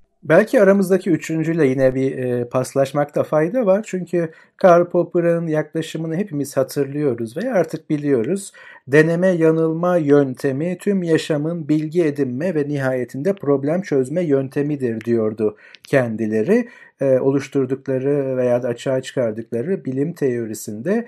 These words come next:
Bu yüzden biraz kelimenin kendi özel yapısından yola çıkalım. Tabii ki Türkçe'de, e, kalmak kaydıyla. Yani denemek, deney, deneyim. Belki deneyim deyince hemen aklımıza çok böyle popüler bir şey geliyor.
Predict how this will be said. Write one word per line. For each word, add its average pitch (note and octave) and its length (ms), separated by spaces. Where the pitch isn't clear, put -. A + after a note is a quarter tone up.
Bu G#3 80
yüzden A3+ 380
biraz A#3+ 280
kelimenin B3 500
kendi A#3+ 300
özel G3 480
yapısından E3 840
yola C3+ 280
çıkalım. C#3 360
Tabii C3 320
ki C#3 140
Türkçe'de, B2 720
e, B2 180
kalmak B2 420
kaydıyla. A2+ 680
Yani F3 440
denemek, F3 760
deney, D#3+ 580
deneyim. D#3 560
Belki D3+ 320
deneyim E3+ 600
deyince F3 420
hemen F3 200
aklımıza D#3+ 600
çok D#3+ 280
böyle C#3+ 220
popüler C#3+ 400
bir C3+ 60
şey C#3+ 180
geliyor. B2+ 480